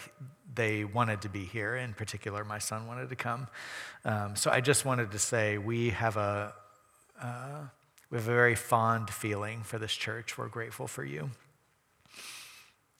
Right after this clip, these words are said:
So the church in a turbulent world, right? Um, Jeff was very kind to say that maybe I'm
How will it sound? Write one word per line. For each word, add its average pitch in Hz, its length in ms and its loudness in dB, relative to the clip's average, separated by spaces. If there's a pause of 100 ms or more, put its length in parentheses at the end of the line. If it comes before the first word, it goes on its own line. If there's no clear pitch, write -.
(180)
So - 200 0
the 127 100 6
church 156 380 6
in 139 180 2
a 131 80 8
turbulent 120 600 2
world, 101 460 -2 (280)
right? 107 240 0 (500)
Um, 113 360 2
Jeff 131 200 6
was 123 140 2
very 123 200 8
kind 120 260 4
to 110 80 -2
say 117 320 6
that 110 200 4 (880)
maybe 117 320 4
I'm 110 280 4